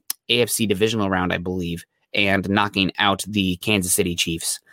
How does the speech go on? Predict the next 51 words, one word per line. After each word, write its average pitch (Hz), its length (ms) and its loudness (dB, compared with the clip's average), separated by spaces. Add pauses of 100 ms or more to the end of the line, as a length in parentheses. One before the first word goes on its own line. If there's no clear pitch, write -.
(280)
Um, 90 560 2
and 92 180 2
I 82 80 2
think 139 220 0
Tony 113 180 2
Gonzalez 101 340 0
was 90 100 -4
in 92 60 -2
that 87 120 -2
game, 87 160 -4
man. 85 120 -2
Tony 107 220 0
played 92 240 0
forever. - 640 -4 (460)
Um, 85 260 0
but, 87 240 2
uh, 87 200 2 (300)
that's 139 140 2
one 151 80 6
of 113 60 4
the 110 60 2
games 101 220 2
I, 95 100 2 (180)
I 107 80 0
remember 101 240 2
watching. 95 260 2
I - 20 0
think 113 120 -2
they 107 100 4
went 101 200 4
into 90 360 0
Pittsburgh 92 320 0
after 92 240 0
that 90 180 2
and 101 140 0
won 92 420 2 (200)
the 95 160 4
A 98 40 6
F 95 60 0
C 101 100 -4
Championship 90 440 -4
game, 95 160 2
then 143 240 4 (100)
beat 120 140 0
the 107 60 0
Green 110 140 2
Bay 104 120 4
Packers. 90 360 -4
So 95 80 -6
Broncos 98 360 0
winning 92 240 -2